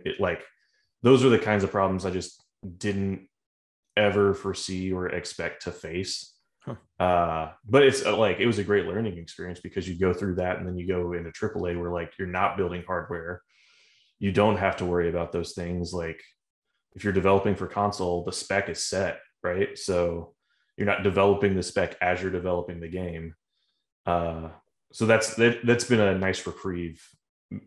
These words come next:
Speaker 1: working more in triple A. It's, it's almost felt a lot more relaxed.
Speaker 2: Nice.
Speaker 1: In some regards.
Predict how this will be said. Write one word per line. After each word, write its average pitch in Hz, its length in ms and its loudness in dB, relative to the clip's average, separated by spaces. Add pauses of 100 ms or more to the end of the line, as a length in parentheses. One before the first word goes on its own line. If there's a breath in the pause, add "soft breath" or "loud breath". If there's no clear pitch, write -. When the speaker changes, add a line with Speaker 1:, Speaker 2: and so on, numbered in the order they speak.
Speaker 1:
working 92 600 0
more 90 200 -2
in 85 60 -4
triple 85 320 -6
A. 85 60 -4
It's, 92 360 2
it's 107 160 4
almost 104 340 2
felt 95 260 -2
a 87 40 -2
lot 90 460 -4
more 90 180 -6
relaxed. 80 640 -10 (1400)
Speaker 2:
Nice. 101 300 -6
Speaker 1:
In 120 80 6
some 120 220 4
regards. 85 640 -4